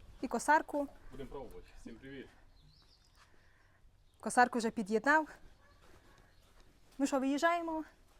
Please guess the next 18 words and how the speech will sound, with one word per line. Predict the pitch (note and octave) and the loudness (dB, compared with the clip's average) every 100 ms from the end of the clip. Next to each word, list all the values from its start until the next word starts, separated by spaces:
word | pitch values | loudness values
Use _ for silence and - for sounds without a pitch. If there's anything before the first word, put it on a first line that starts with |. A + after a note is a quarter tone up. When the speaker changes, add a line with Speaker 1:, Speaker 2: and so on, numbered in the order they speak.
| - - - - - - - - - - - - - - | -20 -20 -20 -20 -20 -20 -18 -18 -20 -20 -20 -20 -20 -16
Speaker 1:
Сьогодні | - C4+ D4+ E4 | 0 6 6 6
трошки | D4+ C#4+ - | 4 2 2
дощ | C4 C4 | 2 2
поморосив, | - C4 B3 B3 - B3 B3 - - - | 0 2 2 0 0 -2 -2 -6 -10 -2
і | A#3 | 0
на | A#3 | 4
завтра | C#4 D#4+ D4+ | 6 6 4
передають, | C#4 C4+ A#3+ B3 A#3 | 2 2 4 2 2
але | D4+ D4 | 2 2
нічого, | B3+ B3 G#3 | 2 2 0
скосим. | - C4 C#4 C#4 B3 - - - - - - - | 2 0 0 0 -4 -6 -18 -20 -20 -20 -20 -2
То | A#3 | 2
будемо | B3 C#4+ | 6 6
знати, | C4 C#4 | 8 6
що | B3+ | 4
скошене | - D#4 - D4+ | 8 8 8 8
якось | C4+ C4 C4 | 8 8 6
заберемо. | A#3+ A3+ A3 F#3+ F3+ | 6 8 8 6 0